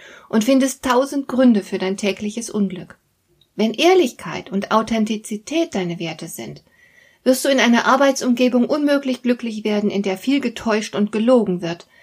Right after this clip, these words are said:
womöglich auch Kunden über den Tisch gezogen werden und so weiter.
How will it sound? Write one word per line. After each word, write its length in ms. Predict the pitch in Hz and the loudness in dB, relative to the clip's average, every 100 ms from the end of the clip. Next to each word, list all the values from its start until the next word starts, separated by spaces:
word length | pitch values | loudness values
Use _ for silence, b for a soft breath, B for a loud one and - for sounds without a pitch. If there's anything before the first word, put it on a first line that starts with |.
| b b b | b b b
womöglich 520 | 214 226 233 226 214 | 4 4 2 -2 -2
auch 120 | 196 | -4
Kunden 340 | - 262 240 196 | 0 0 0 0
über 160 | 185 | -2
den 160 | 190 180 | -2 -4
Tisch 260 | 196 180 - | -6 -6 -8
gezogen 520 | 175 - 185 175 175 | -10 -6 -6 -6 -10
werden 340 | 175 175 175 _ | -12 -12 -18 _
und 160 | 214 208 | -6 -4
so 100 | 185 | -6
weiter. 320 | 165 185 233 | -12 -18 -20